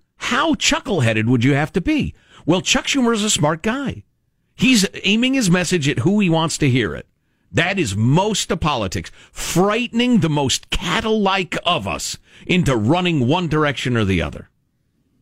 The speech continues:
Moo! Or do you prefer meh? Let's not get hung up on our metaphors here, people.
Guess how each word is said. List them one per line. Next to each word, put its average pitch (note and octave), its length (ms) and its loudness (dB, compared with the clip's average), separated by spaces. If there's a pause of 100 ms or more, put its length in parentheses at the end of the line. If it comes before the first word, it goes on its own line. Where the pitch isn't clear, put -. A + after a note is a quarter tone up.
(1200)
Moo! F#3+ 1300 2 (300)
Or C#3 100 0
do D#3 60 2
you D3+ 80 0
prefer C3+ 360 -2
meh? A3+ 720 -2 (220)
Let's D3+ 180 -2
not D3+ 180 0
get C#3 140 0
hung B2+ 180 2
up A#2 160 0
on A#2 120 -2
our G#2 60 2
metaphors F2+ 480 0
here, C#2+ 140 -2
people. D2+ 340 -6